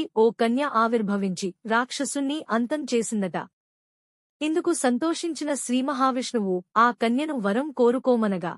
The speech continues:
తాను విష్ణుప్రియగా లోకం చేత పూజించబడాలని కోరుకుందట. అప్పటినుంచి ఆమె ఏకాదశి తిథిగా వ్యవహారంలోకి వచ్చింది. నాటి నుంచి సాధువులు,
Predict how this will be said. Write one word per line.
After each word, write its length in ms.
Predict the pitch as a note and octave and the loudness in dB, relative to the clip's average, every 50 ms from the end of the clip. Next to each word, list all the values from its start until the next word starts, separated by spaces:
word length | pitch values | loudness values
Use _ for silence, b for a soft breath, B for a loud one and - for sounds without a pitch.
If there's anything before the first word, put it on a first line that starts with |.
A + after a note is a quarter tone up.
| - _ _ _ _ _ _ _ _ _ _ _ _ _ _ _ _ _ - | -12 _ _ _ _ _ _ _ _ _ _ _ _ _ _ _ _ _ 2
తాను 240 | C4 C4 D4 E4 F4 | 2 2 2 0 -2
విష్ణుప్రియగా 680 | D#4+ A#3+ B3+ A#3 - - F4+ C#4 - E4+ E4 D#4+ C4 C#4+ C#4+ D4+ | -2 -2 -2 -2 -2 -2 -4 -2 0 0 0 2 2 0 0 2
లోకం 400 | C4+ A3+ A3 A#3+ A3+ D4 D4+ D4 | 2 2 2 2 2 0 -4 -4
చేత 280 | B3 - B3 A3+ G#3 C4 | 0 0 0 0 2 -2
పూజించబడాలని 1000 | B3 - _ A#3+ B3 B3+ A3 C4 A#3+ G#3+ B3+ A3 A3 G#3+ A3 G#3+ G#3+ G3+ G3 G#3+ C4 C4 | -2 -2 _ -2 0 0 2 0 0 2 0 0 2 2 2 2 2 2 2 0 0 0
కోరుకుందట. 640 | - B3 A3+ A#3+ B3+ - - A3+ G3+ F#3+ F3 - E3 - - _ _ _ _ _ _ _ _ _ _ _ _ _ _ _ _ _ - | 2 2 4 4 2 2 0 0 0 0 -2 -4 -8 -10 -10 _ _ _ _ _ _ _ _ _ _ _ _ _ _ _ _ _ -2
అప్పటినుంచి 640 | D4 D4 - F4 F4 - F4+ F4 E4+ D#4 B3 - E4+ E4 - | -2 2 2 0 0 0 -2 -2 -4 -4 2 2 2 2 4
ఆమె 240 | - B3 A#3+ A#3+ A#3 A#3 - _ _ G#3 | 2 2 2 2 0 0 -2 _ _ 2
ఏకాదశి 720 | A3 B3 C4 - C#4 C4+ C4+ A3+ B3+ A#3 - - C4+ A3 F#3 F3 - _ _ | 2 2 4 2 2 0 2 4 2 2 2 0 -2 -2 -2 -6 -8 _ _
తిథిగా 360 | - C4 A#3+ C4 C4+ C#4+ D4+ D4+ | -2 0 0 2 2 2 0 0
వ్యవహారంలోకి 840 | B3 G#3+ A3+ A3 B3 A#3 A3+ B3+ B3 A#3+ A#3 A3+ G#3+ G#3 - D#4+ | 2 0 0 0 0 0 0 0 0 2 2 2 0 0 0 -2
వచ్చింది. 460 | B3+ G#3 F3 - - G#3 F3+ E3 D#3+ - - _ _ _ _ _ _ _ _ _ _ _ _ _ _ _ _ _ _ | -2 -2 -2 -2 -2 -4 -2 -4 -4 -8 -12 _ _ _ _ _ _ _ _ _ _ _ _ _ _ _ _ _ _
నాటి 360 | G#3+ G#3+ A#3+ B3 D4 - F4 E4+ | -2 2 2 2 2 2 0 -2
నుంచి 300 | E4 D#4+ D#4 C4 - E4 E4+ | -2 -2 -4 0 2 2 2
సాధువులు, 580 | - - - A3 A3+ A#3 A#3 B3 A3+ G#3+ F#3+ | 2 2 2 2 4 4 2 2 2 2 0